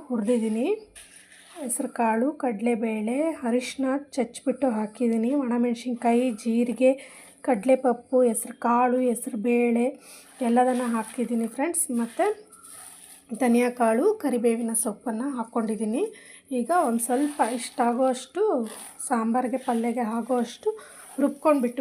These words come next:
ಮಿಕ್ಸಿಯಲ್ಲಿ ಮಾಡಿಟ್ಬಿಟ್ಟು ಹೋಗ್ತೀನಿ, ಬಂದ್ ಮಾಡ್ತೀನಿ. ಟೈಮ್ ಆವಾಗಲೇ ಹನ್ನೊಂದುವರೆ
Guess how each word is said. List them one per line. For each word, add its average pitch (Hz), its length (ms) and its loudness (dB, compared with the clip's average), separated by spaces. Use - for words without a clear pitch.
ಮಿಕ್ಸಿಯಲ್ಲಿ 240 480 -2
ಮಾಡಿಟ್ಬಿಟ್ಟು 240 680 -4
ಹೋಗ್ತೀನಿ, 247 420 -2
ಬಂದ್ 233 240 0
ಮಾಡ್ತೀನಿ. 233 420 -4
ಟೈಮ್ 247 300 -2
ಆವಾಗಲೇ 233 320 0
ಹನ್ನೊಂದುವರೆ 240 480 -2